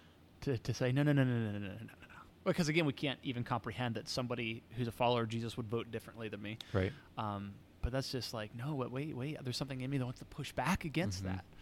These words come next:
Speaker 1: Um,
Speaker 2: So let me say that again. If you're on the right and you're a follower of Jesus, you have more in common with somebody on the left who is also a follower of Jesus than you do with somebody else who's on the right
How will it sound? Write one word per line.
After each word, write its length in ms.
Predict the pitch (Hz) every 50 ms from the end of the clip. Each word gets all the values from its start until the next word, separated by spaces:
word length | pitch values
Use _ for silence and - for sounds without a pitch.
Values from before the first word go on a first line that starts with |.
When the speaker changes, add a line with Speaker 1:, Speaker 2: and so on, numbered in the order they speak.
| - - - - - - - - - - - -
Speaker 1:
Um, 280 | 113 113 113 113 117 110 107 - - - - - - - - - - - - - - - - - - - -
Speaker 2:
So 140 | - - 98
let 120 | 98 98
me 60 | 101
say 140 | - - 110
that 120 | 107 107 104
again. 240 | 98 117 117 101 95
If 120 | 92 -
you're 300 | 113 107 104 107 110 110 -
on 160 | 113 110 113
the 100 | 110 107
right 340 | 104 110 113 117 123 135 - - - - - - - - - - - - - - - - - - - -
and 80 | 110
you're 80 | 101 101
a 20 |
follower 300 | - - 107 101 107 110
of 80 | 104 101
Jesus, 520 | 104 110 113 107 107 104 - - - - - - - - 139
you 140 | 120 107
have 180 | 104 110 110 101
more 280 | 107 107 110 117 120 117
in 120 | 117 113
common 500 | - - - 123 123 117 104 95 95 95
with 120 | 92 90
somebody 360 | - - 107 98 92 98 104 101
on 160 | 98 101 98
the 60 | 98
left 420 | 95 95 98 110 107 98 - - -
who 120 | 107 101
is 120 | 95 95 -
also 400 | - 104 101 98 92 - 101 92
a 80 | 92
follower 360 | 92 - 98 98 95 98 101
of 120 | 101 98 98
Jesus 500 | 95 104 101 101 - - - - - - - - - - - - - - - - - - -
than 260 | 110 92 104 98 98
you 100 | 101 104 101
do 280 | 101 98 95 92 92
with 200 | 95 92 90 -
somebody 420 | - - 104 95 98 104 104 104 98
else 460 | 104 98 95 95 95 - - - - - - - - - - - - -
who's 200 | - - 101 92
on 180 | 107 110 98 98
the 100 | 110 104
right 320 | 95 92 87 92 104 -